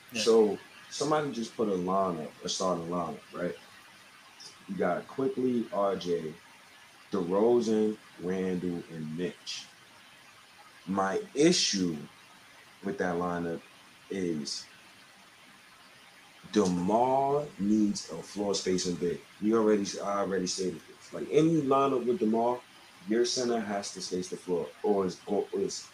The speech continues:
Speaker 2: always gonna be clunky. 'Cause DeMar is lot-, he's not looking to shoot threes. He's looking to penetrate. He's a mid-range area guy. He wanna play in the pinch post just like Julius Randle.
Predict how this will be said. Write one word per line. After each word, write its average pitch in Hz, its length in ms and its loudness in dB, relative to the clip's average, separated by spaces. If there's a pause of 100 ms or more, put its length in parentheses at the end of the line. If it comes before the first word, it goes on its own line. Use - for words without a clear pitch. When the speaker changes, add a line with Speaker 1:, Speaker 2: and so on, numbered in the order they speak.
(180)
Speaker 2:
always 131 340 4
gonna 104 160 -2
be 92 140 -4
clunky. 90 240 -2 (300)
'Cause 104 120 -2
DeMar 104 380 0
is 87 100 -8
lot-, - 280 -2 (260)
he's 107 140 -2 (120)
not 127 300 -4
looking 110 260 -2
to 90 160 -10
shoot 98 300 -4
threes. 71 320 -10
He's 95 200 -10
looking 101 360 -6 (300)
to 90 120 -4
penetrate. 113 600 -2 (340)
He's 98 280 -4 (200)
a 87 60 -8
mid-range 107 580 2
area 104 300 4
guy. 98 400 2
He 98 80 -4
wanna 98 240 -6
play 104 200 -10
in 95 60 -12
the 92 60 -12
pinch 107 320 -8
post 95 260 -2
just 98 220 -6
like 92 160 -2
Julius 90 380 -4
Randle. 90 400 -6